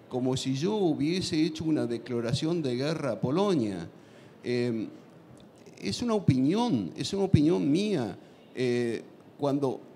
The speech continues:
decimos que se vendieron muchísimos libros en la feria, pero por supuesto, la, la, los colombianos iban a comprar libros. No se detenían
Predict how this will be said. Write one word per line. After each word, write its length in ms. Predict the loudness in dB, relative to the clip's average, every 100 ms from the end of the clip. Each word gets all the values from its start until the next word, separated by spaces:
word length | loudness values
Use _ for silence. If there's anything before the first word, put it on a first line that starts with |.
| -18 -8
decimos 560 | -6 -2 -2 0 -2
que 160 | -2 -4
se 120 | -2
vendieron 500 | -2 -2 0 2 2
muchísimos 920 | 4 2 0 -4 -6 -6 0 2 2 0
libros 340 | -2 -4 -4
en 80 | -4
la 100 | -4
feria, 500 | -4 -4 -4 -4 -6 -10 -20 -12
pero 180 | -8 2
por 160 | 2
supuesto, 520 | 2 2 4 4 0 -4
la, 160 | -4 -8
la, 160 | -14 -14 -12
los 120 | -12
colombianos 680 | -6 -4 0 0 2 -2 -2
iban 340 | -4 -2 -2 -2
a 100 | -2
comprar 380 | -4 -2 -4
libros. 580 | -4 -6 -4 -4 -6 -10 -16 -20 -16 -4
No 520 | 0 2 2 2 0
se 480 | -2 -6 -4 -4 -2
detenían 880 | -4 -4 -6 0 2 2 2 -2